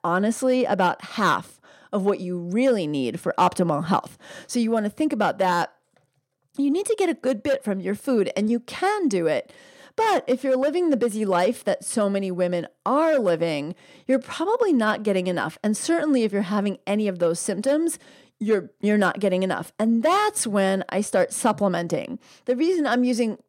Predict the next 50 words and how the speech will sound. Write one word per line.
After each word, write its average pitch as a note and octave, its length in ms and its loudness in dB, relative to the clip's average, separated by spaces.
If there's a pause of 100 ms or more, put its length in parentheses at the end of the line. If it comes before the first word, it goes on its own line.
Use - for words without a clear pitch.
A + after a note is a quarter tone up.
magnesium G#3+ 840 0 (360)
in G#3+ 120 2
my G3 140 4
practice C#4+ 720 -2
a F#3 80 0
lot F3+ 400 2
is G3 80 -2
because G3+ 320 -4
the G#3 120 -2
women G3 240 0
who G#3 100 0
are G3 100 2
coming F4+ 300 0
to A#3 100 -4
me G3+ 160 -4
are - 100 -4
coming F#3 280 -4
to G3 100 -6
me F3 140 -2
because F3+ 260 -2
they F3+ 200 2 (220)
already F3 300 4
have E3+ 220 -4
health - 280 -2
symptoms, E3 380 -6
or F#3+ 140 2
they F#3 120 4
wouldn't F#3 280 2
be G3+ 100 -2
going F3 320 0
to F3 280 -4 (300)
the D#4 120 0
doctor F#4+ 400 -2
for F#3 200 -2
the G3 80 -4
most F3+ 240 -4
part. - 320 -8 (400)
So - 120 -2
I F4+ 40 4
want A4+ 200 2
to A#4 60 -2
share A#4+ 180 2
some D#4 200 0
of C4 140 2
the G3 120 2
top - 640 0 (100)
ways G3+ 240 2
that G3 200 -2
I F#3+ 140 4
use G3 380 0